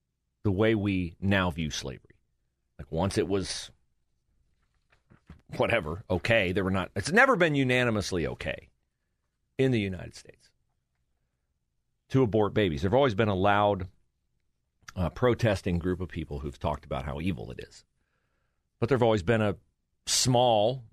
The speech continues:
growing, but small initially, minority of people who said, you know, it was, uh, it's progressive, it's the right thing to do, it's enlightened.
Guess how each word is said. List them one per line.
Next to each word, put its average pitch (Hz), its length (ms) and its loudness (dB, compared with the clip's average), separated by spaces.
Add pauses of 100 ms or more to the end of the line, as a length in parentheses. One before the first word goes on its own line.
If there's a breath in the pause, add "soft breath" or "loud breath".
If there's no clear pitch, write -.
(440)
growing, 110 580 2 (300)
but - 120 -12
small 113 320 2
initially, 98 420 0
minority 98 500 2
of 87 80 -6
people 101 240 0
who 127 60 0
said, 117 220 -2
you 143 80 -2
know, 95 120 -2
it 95 60 -4
was, - 240 -12
uh, - 120 -4 (960)
it's - 200 0
progressive, 98 460 -4
it's - 100 -12
the 127 40 -2
right 104 200 2
thing 71 180 -6
to 65 60 -14
do, 71 220 -10
it's 71 140 -8
enlightened. 90 480 -2